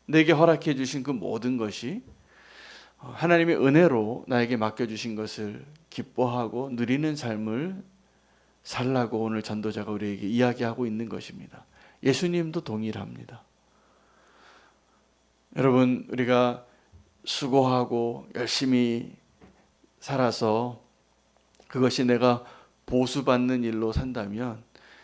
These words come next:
세상에서는 그렇게 하는데, 어, 하나님 나라에서는 그게 아닌 것 같아요. 그래서 은혜를 은혜로 누리게 하기 위하여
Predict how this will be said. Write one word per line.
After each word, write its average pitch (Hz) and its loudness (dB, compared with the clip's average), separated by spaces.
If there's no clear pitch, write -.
세상에서는 170 2
그렇게 110 -6
하는데, 107 -12
어, - -20
하나님 180 2
나라에서는 135 0
그게 123 -10
아닌 107 -4
것 156 -4
같아요. - -14
그래서 139 -6
은혜를 190 8
은혜로 175 6
누리게 151 -2
하기 143 -4
위하여 110 -6